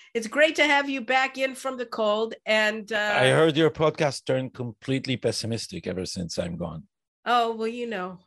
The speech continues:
Speaker 1: I mean, you're just so warm and fuzzy and optimistic. You're just the Pollyanna
Speaker 2: I'll help
Speaker 1: of
Speaker 2: you.
Speaker 1: Israeli
Speaker 2: I, I,
Speaker 1: letters,
Speaker 2: I'll
Speaker 1: right?
Speaker 2: hel-, I'll help you as best I can.
Speaker 1: All right, well, great. Okay, so we're gonna talk this week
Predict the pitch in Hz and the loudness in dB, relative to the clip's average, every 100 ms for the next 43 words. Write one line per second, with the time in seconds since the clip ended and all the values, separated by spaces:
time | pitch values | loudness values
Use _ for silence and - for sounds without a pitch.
0 | - 208 208 208 214 220 233 233 247 226 | -8 -6 -2 0 2 0 0 -2 0 0
1 | 208 196 214 220 220 208 196 - 226 220 | -2 -6 -4 -2 0 -4 -6 -2 -2 0
2 | 220 202 196 196 202 208 220 220 214 196 | -2 -2 -4 -6 -8 -6 -6 -6 -6 -6
3 | 208 196 208 214 - 214 220 226 240 226 | -4 -4 -6 -6 -6 0 4 6 6 6
4 | 220 240 233 - 117 196 214 - 233 240 | 4 4 4 6 4 2 -2 2 2 4
5 | 240 247 262 208 170 - - _ - _ | 4 4 4 2 -2 -10 -18 _ -20 _
6 | - 190 220 - - 123 110 98 90 - | 0 4 6 4 2 2 4 4 0 -4
7 | - - 98 98 107 - 98 104 85 76 | -18 -16 -14 -4 -4 -2 -4 -4 -8 -10
8 | _ _ - 196 214 202 196 214 208 226 | _ _ -8 -2 0 0 0 -4 -2 0
9 | 208 180 - - _ 233 262 285 254 - | 0 -2 -12 -20 _ -4 2 4 4 2
10 | 254 240 240 233 247 320 370 269 - 254 | 0 2 2 2 0 2 2 -2 -2 -4
11 | 269 247 240 - 214 226 285 - | -4 -6 -8 -8 -6 -6 -6 -10